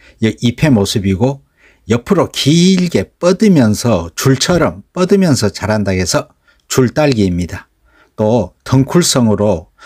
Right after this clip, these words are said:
타고 자라기 때문에 덩쿨딸기라고도 합니다. 이 줄딸기는 한방에서는 산매라고 해서 식용, 약용합니다. 이 새콤, 달콤한 맛이 나고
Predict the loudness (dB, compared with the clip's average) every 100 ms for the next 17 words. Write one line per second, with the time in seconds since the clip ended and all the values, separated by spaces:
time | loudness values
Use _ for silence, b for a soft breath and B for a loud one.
0 | B -6 -2 -2 -2 -4 -4 -6 -2 0
1 | 0 0 -4 _ _ -4 0 0 0 -2
2 | -2 -4 -2 0 -2 -2 -6 -8 -12 _
3 | -2 0 -2 -6 -16 _ _ _ _ _
4 | _ -20 -20 _ _ _ b b b -2
5 | 0 0 -2 -2 -2 0 2 2 0 -6
6 | -16 b b -6 -2 0 0 -2 -2 0
7 | -2 -2 _ _ -4 0 0 0 0 0
8 | 2 0 -2 -2 -2 -2 0 -2 -2 -6
9 | -16 b b -4 0 0 0 -2 -10 -6
10 | -2 0 0 -2 -2 -6 -16 _ _ B
11 | B B 2 4 4 0 -6 _ _ -10
12 | -6 -4 -2 -2 -2 _ -6 -6 0 0
13 | 2 0 -2 -2 -2 -2 -2 -2 -4 -10